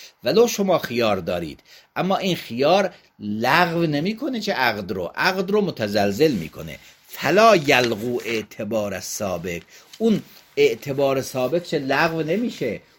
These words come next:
اون عقد که لازمش ملکیته و شما می‌توانید ملکیت رو استصحاب کنید از بین نمی‌رود. این انتها. این حرفایی که ایشون زده در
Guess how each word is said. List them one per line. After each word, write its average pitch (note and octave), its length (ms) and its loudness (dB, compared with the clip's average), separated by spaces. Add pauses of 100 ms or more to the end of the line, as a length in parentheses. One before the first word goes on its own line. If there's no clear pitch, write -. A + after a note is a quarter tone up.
اون F3+ 180 -8 (120)
عقد D#3 580 0
که A2 300 -6 (240)
لازمش B2+ 840 -2
ملکیته A2 1040 -4 (300)
و A2+ 160 -6
شما A2+ 380 -6
می‌توانید A2 640 -6
ملکیت G#2 600 -6
رو G#2+ 80 -10
استصحاب G#2+ 500 -10 (100)
کنید F3 240 -4
از F#2+ 240 -6
بین D#3+ 340 0 (320)
نمی‌رود. D2+ 640 -6 (120)
این C#4 240 -10
انتها. - 500 -6 (960)
این F#4+ 240 -2 (100)
حرفایی F#3+ 640 0
که G3+ 140 -8
ایشون B2+ 340 -4
زده G2 560 0 (1500)
در D3+ 260 2